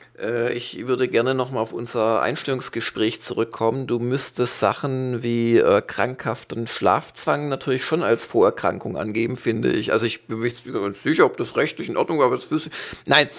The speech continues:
also ich hab gar nicht so viel gespielt, äh, was über das, äh, ähm,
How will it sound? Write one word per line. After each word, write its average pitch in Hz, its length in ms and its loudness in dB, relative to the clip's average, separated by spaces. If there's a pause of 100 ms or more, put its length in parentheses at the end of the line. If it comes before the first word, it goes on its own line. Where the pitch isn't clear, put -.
(180)
also 151 180 6
ich 180 140 6
hab - 300 -2
gar 160 180 6
nicht 208 100 -4
so 175 140 4
viel 247 160 -2
gespielt, 220 600 -2
äh, 160 380 4
was 143 240 2
über 151 200 2
das, 143 320 2
äh, - 40 -2
ähm, 123 1080 4